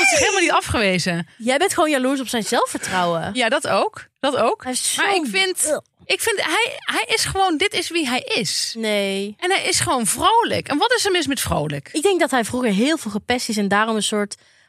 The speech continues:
Speaker 1: positief masker heeft opgezet of zo.
Speaker 2: Nee, het is geen, nee, maar dat is het hele punt. Het is geen masker.
Speaker 1: Jawel.
Speaker 2: Het is geen masker. Nee, het is geen masker. Hij geniet van dingen.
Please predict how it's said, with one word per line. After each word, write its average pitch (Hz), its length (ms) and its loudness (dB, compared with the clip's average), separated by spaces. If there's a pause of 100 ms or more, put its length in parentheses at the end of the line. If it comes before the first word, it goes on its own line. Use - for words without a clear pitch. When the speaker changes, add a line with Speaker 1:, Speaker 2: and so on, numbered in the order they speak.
Speaker 1:
positief 233 480 4
masker 214 380 0
heeft 165 160 -2
opgezet 160 460 -8
of - 80 -14
zo. 156 200 -8
Speaker 2:
Nee, 285 100 0
het 320 100 2
is 294 80 -2
geen, 302 220 0
nee, 285 80 2
maar 277 100 2
dat 277 100 2
is 254 60 -2
het 233 100 -8
hele 269 120 -2
punt. 262 220 -2
Het 214 100 -6
is 269 120 -2
geen 254 180 0
masker. - 580 -2
Speaker 1:
Jawel. 208 420 2
Speaker 2:
Het 196 100 4
is 196 60 4
geen 277 200 2
masker. 254 420 2
Nee, 233 140 0
het - 120 -6
is - 240 0
geen 269 280 0
masker. 254 560 -4 (380)
Hij 294 160 0
geniet 285 360 0
van 247 140 -2
dingen. 156 360 -2